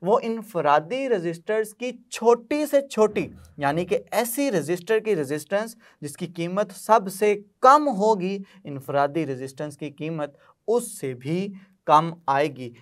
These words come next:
यानी कि मैं ये लिख सकता हूँ कि आर इक्विवेलेंस, कि मुसावी रेजिस्टेंस पैरेलल के जोड़ में ये कम होगी, कहा, किससे? Resistance of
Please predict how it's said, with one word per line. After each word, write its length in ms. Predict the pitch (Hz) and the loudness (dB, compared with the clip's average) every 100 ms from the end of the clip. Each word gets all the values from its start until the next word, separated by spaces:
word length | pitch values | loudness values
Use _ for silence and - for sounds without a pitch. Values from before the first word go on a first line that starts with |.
| - | -14
यानी 220 | 131 135 | -10 -8
कि 100 | 135 | -6
मैं 120 | 143 143 | -8 -6
ये 120 | 135 | -2
लिख 220 | 147 214 | 0 0
सकता 360 | - 170 165 190 | 0 -4 2 2
हूँ 280 | 190 160 185 196 - _ - _ _ _ - | 4 2 -2 -6 -16 _ -20 _ _ _ -2
कि 280 | 214 185 165 - _ _ - | 0 0 -2 -12 _ _ 8
आर 500 | 170 202 226 247 - - | 10 12 10 8 2 -8
इक्विवेलेंस, 800 | 202 202 208 180 131 117 117 - _ _ _ _ _ _ - | -8 -4 -2 -2 -2 -6 -12 -18 _ _ _ _ _ _ -20
कि 40 | 127 | -16
मुसावी 440 | 123 120 139 165 | -12 0 0 0
रेजिस्टेंस 600 | 185 151 156 - 165 165 - _ _ _ - | -4 -6 -8 -6 -4 -4 -10 _ _ _ 4
पैरेलल 500 | 208 240 269 269 262 | 6 6 4 0 0
के 140 | 254 | -2
जोड़ 340 | 226 156 165 170 | -2 -2 -2 -2
में 260 | 147 135 117 - _ | -4 -8 -12 -18 _
ये 240 | 139 139 139 - | -10 -10 -10 -4
कम 260 | 175 208 226 | -2 -2 -2
होगी, 500 | 160 185 196 156 160 165 _ _ | -4 -2 -2 -2 -6 -8 _ _
कहा, 220 | 135 135 143 _ _ _ _ _ _ - | -4 -2 -4 _ _ _ _ _ _ -6
किससे? 420 | 214 226 202 202 208 - - 139 | -4 0 0 0 -2 -16 -12 -8
Resistance 760 | 131 123 170 170 202 196 185 - - | -8 -4 -4 -4 -4 -2 -2 -6 -10
of 300 | 151 151 151 | -6 -4 -6